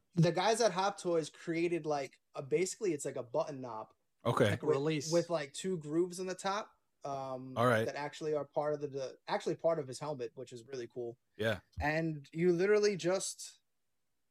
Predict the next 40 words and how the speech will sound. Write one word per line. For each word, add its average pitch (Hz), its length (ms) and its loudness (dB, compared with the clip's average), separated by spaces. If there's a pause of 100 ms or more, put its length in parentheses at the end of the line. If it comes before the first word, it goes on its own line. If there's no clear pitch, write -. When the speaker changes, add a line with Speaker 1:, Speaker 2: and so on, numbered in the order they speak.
(400)
Speaker 1:
boom. 175 260 2 (400)
I 135 120 -4
mean, 143 240 -6
you 143 220 -4
literally 156 220 0
just 151 280 -6
pop 156 260 0
'em 160 100 -6
into 147 180 -6
place, 190 380 -4
and 151 100 -6
that's 160 200 -2
it. 196 160 0 (500)
You - 60 2
Speaker 2:
Okay. 165 100 2
Speaker 1:
don't 110 100 6
gotta 139 120 0
heat 170 180 2
it 156 80 2
up. 175 220 2
You 160 60 -2
don't 160 140 2
gotta 156 160 4
do 151 140 -2
crazy. 165 520 0 (180)
Speaker 2:
Yeah. 107 240 4 (160)
Speaker 1:
You - 100 -10
know, 143 200 -8
got 165 160 2
a 160 40 -2
little 175 220 6
articulation 156 640 2
here. 151 220 0
I 147 120 0
like 147 280 0
the, 131 220 -4 (100)
I 131 60 -6
like 143 220 -2
the 131 60 -14
football. 135 580 -6